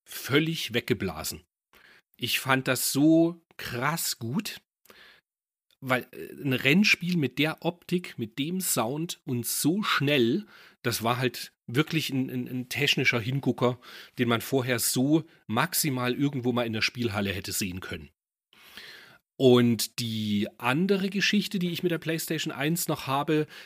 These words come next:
so die, die mich direkt selber betrifft.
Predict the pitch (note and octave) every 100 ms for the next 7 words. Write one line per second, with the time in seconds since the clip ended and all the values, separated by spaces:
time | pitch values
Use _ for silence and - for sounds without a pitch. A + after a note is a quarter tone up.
0 | - - A#2+ A#2+ A#2 _ _ _ _ -
1 | B2+ G#2+ B2+ A#2+ C3 C3+ - - A#2+ C3+
2 | C3+ A2 - F3+ B3+ - -